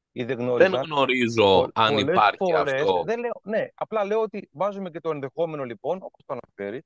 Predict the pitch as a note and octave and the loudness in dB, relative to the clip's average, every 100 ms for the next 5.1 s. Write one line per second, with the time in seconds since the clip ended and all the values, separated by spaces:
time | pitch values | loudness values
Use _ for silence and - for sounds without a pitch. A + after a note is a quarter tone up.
0 | _ B2 A#2+ _ _ _ _ _ A2+ B2 | _ -14 -14 _ _ _ _ _ -8 -6
1 | C3+ C3+ C#3+ G2+ G2 - _ _ _ _ | -6 -6 -6 -6 -10 -14 _ _ _ _
2 | _ C#3 D3 - D3 _ _ _ _ _ | _ -8 -6 -6 -6 _ _ _ _ _
3 | _ - D3 F3+ D#3+ _ C#3+ C3+ E3+ _ | _ -6 -6 -4 -10 _ -6 -6 -8 _
4 | _ _ _ C3 - F#3+ G3+ E3 C3+ C3 | _ _ _ -12 -8 -4 -2 -2 -4 -4